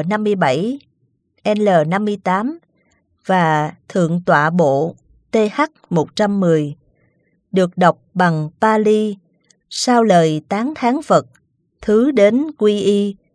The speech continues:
tìm đến nương tựa nơi Phật, Pháp,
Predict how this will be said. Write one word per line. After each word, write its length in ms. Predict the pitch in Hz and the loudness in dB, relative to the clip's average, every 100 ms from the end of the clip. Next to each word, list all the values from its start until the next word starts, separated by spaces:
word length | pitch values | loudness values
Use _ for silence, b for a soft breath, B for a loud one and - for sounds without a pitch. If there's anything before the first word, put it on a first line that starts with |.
| _ _ - | _ _ -2
tìm 300 | 190 170 170 | 0 2 4
đến 380 | 180 247 330 262 | 4 4 2 4
nương 240 | 254 240 | 4 4
tựa 320 | 190 135 147 190 | 2 2 0 0
nơi 200 | 226 226 | 0 0
Phật, 260 | 185 143 - _ _ _ | 0 -2 -4 _ _ _
Pháp, 340 | - 214 285 | -4 -2 -2